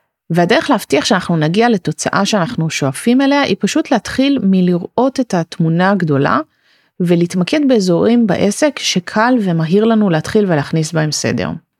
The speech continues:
והתהליך הזה גם דורש מאיתנו לשאול את עצמנו שאלות כמו, "מה התהליכים שאני רוצה לשפר?" או "איזה תוצאות אנחנו מתכוונים להשיג?"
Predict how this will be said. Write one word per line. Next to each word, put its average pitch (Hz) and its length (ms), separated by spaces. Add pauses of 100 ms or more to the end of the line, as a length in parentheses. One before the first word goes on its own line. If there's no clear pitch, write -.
(220)
והתהליך 202 400
הזה 311 120
גם 214 140
דורש 196 300
מאיתנו 247 340
לשאול 220 360
את 269 100
עצמנו 185 380
שאלות 190 440
כמו, 190 360 (120)
"מה 226 300
התהליכים 165 480
שאני 160 220
רוצה - 260
לשפר?" 165 460 (560)
או 190 240
"איזה 240 220
תוצאות 190 460
אנחנו 165 300
מתכוונים 147 480
להשיג?" - 460